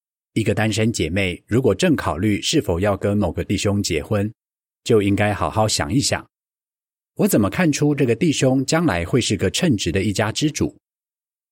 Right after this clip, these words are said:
他现在重视崇拜上帝的活动吗？如果不是，我为什么觉得他在婚后会好好带领家人崇拜上帝呢？当然，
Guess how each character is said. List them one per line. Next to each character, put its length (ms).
他 200
现 380
在 260
重 280
视 200
崇 260
拜 220
上 220
帝 100
的 80
活 220
动 160
吗？ 200
如 160
果 140
不 140
是， 360
我 140
为 160
什 160
么 120
觉 180
得 160
他 140
在 160
婚 260
后 240
会 160
好 260
好 220
带 220
领 180
家 180
人 220
崇 220
拜 120
上 300
帝 140
呢？ 180
当 160
然， 240